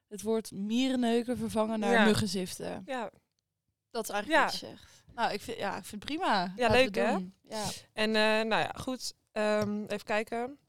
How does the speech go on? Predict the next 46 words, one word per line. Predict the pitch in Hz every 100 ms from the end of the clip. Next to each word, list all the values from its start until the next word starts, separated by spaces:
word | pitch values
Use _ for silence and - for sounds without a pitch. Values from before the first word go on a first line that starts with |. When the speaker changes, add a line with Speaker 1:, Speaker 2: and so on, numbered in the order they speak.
| _ _ _ _ _ _ -
Speaker 2:
Ik | -
heb | 220
nog | 214 208
een |
voorbeeldje | 208 220 220 226 220
van | 226
hoe | 202 202
je |
het | 196 180
woord | 196 202
kan | 202
gebruiken | 185 180 185 196 208 180
in | 190
een | 185
zin. | 196 202 247 - - - - _ _ _
"Hij | - 226
heeft | 233
zelf | - 254 254
nog | 208
nooit | 214 233
iets | 220 -
geschreven, | 208 - 196 214 220 226 233
maar | 202 202
hij | 196
zit | 208
altijd | - 220 226
te | -
muggenziften | 208 208 214 - 202 - 196 196 -
over | 185 190
de | 190
komma's | - 196 196 196
in | 185
mijn | 180
teksten." | 185 185 - - 156 170 _ _ _
Speaker 1:
<laughs> | 214 220 _ _ _ _ _ _ -
Speaker 2:
Leuk, | 240 277
hè? | 196 247 -
Speaker 1:
Ja. | 254 208 196 208 -
Speaker 2:
Ja, | 220
wat | 190 214
is | -
de | 233
verleden | 208 214 240
tijd | 233 226
van | 220
muggenziften? | 214 220 - 220 - 220 226